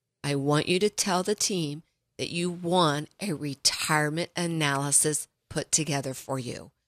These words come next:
You want to know how you can retire, when, and what do you need. That's eight hundred, nine four seven, nine five two two.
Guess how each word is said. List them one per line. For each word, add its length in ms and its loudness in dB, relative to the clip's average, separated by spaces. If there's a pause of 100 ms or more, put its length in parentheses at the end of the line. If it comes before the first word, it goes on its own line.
(120)
You 80 2
want 180 6
to 80 6
know 140 0
how 340 0
you 200 2
can 180 0
retire, 640 0 (360)
when, 720 2
and 220 -2
what 200 2
do 120 0
you 220 2
need. 380 -2 (260)
That's 320 -6
eight 240 6
hundred, 520 2 (460)
nine 360 2
four 260 2
seven, 560 2 (380)
nine 340 0
five 520 2
two 220 2
two. 420 -2